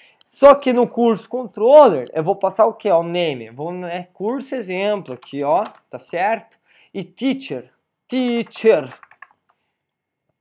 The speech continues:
Prof exemplo, tá bom? Só pra você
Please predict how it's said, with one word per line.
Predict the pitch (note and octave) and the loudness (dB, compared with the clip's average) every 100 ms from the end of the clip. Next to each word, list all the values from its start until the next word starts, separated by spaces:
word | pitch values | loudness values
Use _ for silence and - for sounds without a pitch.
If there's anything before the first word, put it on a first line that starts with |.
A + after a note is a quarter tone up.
| _ _ _ | _ _ _
Prof | F#3 F#3+ F3+ A#3+ | -2 -2 -2 -6
exemplo, | A#3+ F#3 D#3+ F#3+ G3+ F#3+ D3 C3+ C3 B2 A2 A2 _ _ _ - | -6 -6 -6 -4 -4 -2 -4 -6 -10 -12 -12 _ _ _ _ -12
tá | A#2 | -6
bom? | D3 G#3+ B2 - _ _ - _ _ | 2 2 0 -12 _ _ -20 _ _
Só | - C3 | -10 -6
pra | E3+ | -6
você | F#3 F#3+ - G#3 - | -6 -8 -4 -6 -6